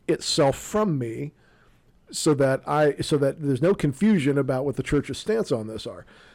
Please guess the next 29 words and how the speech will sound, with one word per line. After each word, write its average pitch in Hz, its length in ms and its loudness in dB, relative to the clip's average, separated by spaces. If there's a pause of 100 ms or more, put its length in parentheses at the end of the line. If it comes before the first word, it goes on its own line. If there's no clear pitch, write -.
(140)
Um, 127 460 -6 (460)
th-, 131 200 -10
this 165 380 2
is, 160 400 4
this 170 220 0
is 151 100 -2
what 143 140 -2
we're 123 100 -4
talking 151 460 -6
about. - 300 -16 (120)
I-, 147 120 -8 (100)
if, - 280 0 (520)
you 139 120 -4
know, 120 200 -8
if 147 180 -4
as 135 160 -4
a 117 40 -6
private 180 500 0
individual, 139 840 0 (840)
well, 131 240 -4
I 131 60 -2
don't 123 80 -4
say 113 180 -6
that 104 220 -10
as 104 120 -10
a - 40 -18
private 107 260 -10
individual, 104 340 -10
but 131 160 -4